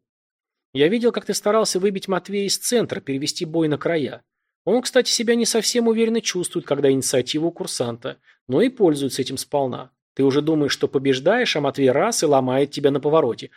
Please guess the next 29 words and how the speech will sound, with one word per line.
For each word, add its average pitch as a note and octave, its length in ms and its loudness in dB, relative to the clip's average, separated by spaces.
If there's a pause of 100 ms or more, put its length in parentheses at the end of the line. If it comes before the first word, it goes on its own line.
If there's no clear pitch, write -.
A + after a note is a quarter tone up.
(200)
Учти, A3+ 320 -2
кстати, A#2+ 400 -6
он E3 140 -2
же F3 60 -4
тебя F3 200 0
копьем F3+ 400 0
почти D3 300 -4
достал. D3+ 560 -4
Как E3 200 -4
умудрился F#3 440 0
среагировать?» C3+ 600 0 (1080)
«Знакомый B3 460 0
прием», B3+ 480 -2
усмехнулся C#3 580 -4
Никита. C3 400 -8
«Можно G#3 240 -2
сказать, F#3+ 280 -4
повезло». E3+ 480 -4 (920)
«Везунчик», C4 840 -2
Мирзоев C#3 440 2
сощурил C3+ 520 -2
раскосые C3 520 -2
глаза D#3 360 0
и B3+ 40 -2
неторопливо D#3+ 560 -2
пошел B2 380 -4
к - 60 -10
своей B2+ 300 0
лейке. - 420 -8